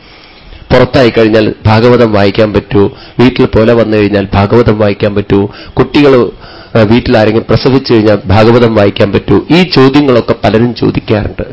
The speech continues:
ഭാഗവതം വളരെ വ്യക്തമായിട്ട് പറയുന്നു, നിത്യം അച്യുതോപാസന. അപ്പൊ അച്യുത സ്മരണ നിത്യമുണ്ടാവണമെങ്കിൽ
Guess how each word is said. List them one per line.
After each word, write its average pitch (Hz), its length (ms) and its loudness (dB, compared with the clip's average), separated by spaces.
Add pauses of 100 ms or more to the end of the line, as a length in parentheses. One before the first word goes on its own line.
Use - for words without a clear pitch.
(560)
ഭാഗവതം 113 500 0
വളരെ 135 300 2
വ്യക്തമായിട്ട് 117 720 -2
പറയുന്നു, 113 360 0 (360)
നിത്യം 214 920 0
അച്യുതോപാസന. 107 1000 -2 (1080)
അപ്പൊ 131 120 2
അച്യുത 196 320 0
സ്മരണ 156 580 2
നിത്യമുണ്ടാവണമെങ്കിൽ 113 1400 0